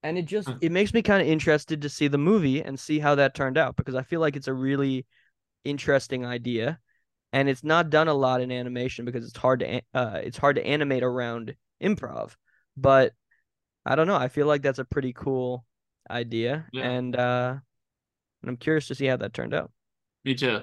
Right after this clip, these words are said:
Speaker 2: I, I might have to, I might have to, then when it goes to streaming, I'll see that. I'll check that out.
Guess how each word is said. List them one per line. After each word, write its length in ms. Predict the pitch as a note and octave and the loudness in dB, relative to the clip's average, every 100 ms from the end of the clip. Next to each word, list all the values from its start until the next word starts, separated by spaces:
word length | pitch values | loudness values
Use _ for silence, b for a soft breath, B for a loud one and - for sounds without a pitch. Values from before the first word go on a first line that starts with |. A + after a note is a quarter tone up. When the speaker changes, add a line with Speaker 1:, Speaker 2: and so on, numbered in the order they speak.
| - | -2
Speaker 2:
I, 140 | B2+ | 0
I 180 | A#2 B2 | 2 0
might 180 | B2 B2 | 2 0
have 100 | B2 | 0
to, 100 | A#2 | -2
I 80 | D#2 | -2
might 160 | A#2+ A#2 | 0 -2
have 80 | A#2 | -4
to, 180 | A#2 A2+ | -6 -4
then 160 | A2 | -4
when 120 | A#2+ | 0
it 60 | B2+ | 0
goes 160 | C3 B2+ | 0 -2
to 60 | |
streaming, 360 | A2 B2+ G#2+ F2+ | -4 -4 -2 -4
I'll 100 | F#2+ | -6
see 180 | G2+ G2 | -6 -6
that. 140 | F2 | -4
I'll 80 | G2+ | -4
check 220 | - F#2 | -4 -6
that 120 | G2 | -4
out. 300 | F#2+ G2 - | -4 -4 -8